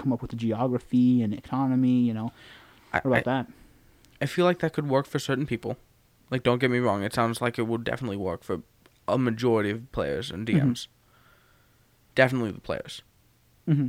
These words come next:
Speaker 2: But as someone who is very controlly with the way that their world works, I don't think I could do it where I separate the work
Speaker 1: Fair,
Speaker 2: out.
Speaker 1: fair enough, fair enough.
Speaker 2: 'Cause I feel like I'm,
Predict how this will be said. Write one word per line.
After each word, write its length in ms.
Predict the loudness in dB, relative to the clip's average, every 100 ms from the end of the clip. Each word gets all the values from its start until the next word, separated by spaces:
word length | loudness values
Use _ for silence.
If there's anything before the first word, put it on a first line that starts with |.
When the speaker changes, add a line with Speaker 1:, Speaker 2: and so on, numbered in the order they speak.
| -4
Speaker 2:
But 560 | 0 0 0 -6 -12 -12 _ _ _ _ _ _ _
as 580 | 6 6 6 0 -4 -8
someone 360 | -6 -4 -2 0
who 160 | 0 0
is 120 | 2
very 300 | 2 2 2
controlly 680 | -2 -8 -6 -4 -2 -2 -4
with 200 | -6 -6
the 80 |
way 200 | -2 0
that 80 | 0
their 180 | -2 -2
world 260 | -2 -2 -2
works, 540 | -4 -4 -6 -12 -14 _ _ _ -12
I 80 | -10
don't 280 | -6 -6 -4
think 120 | -4
I 60 | -4
could 200 | -4 -6
do 280 | -4 -2
it 240 | -2 -2 -4
where 220 | -2 0
I 60 | -2
separate 580 | -4 0 0 0 -2
the 180 | -6 -4
work 280 | -4 -4 0
Speaker 1:
Fair, 340 | 4 6 6
Speaker 2:
out. 80 | 4
Speaker 1:
fair 180 | 2 4
enough, 260 | 4 4 2
fair 160 | 2
enough. 300 | 4 2 0 -4
Speaker 2:
'Cause 140 | 0
I 100 | 0
feel 200 | 0 0
like 160 | 0 0
I'm, 180 | 0 2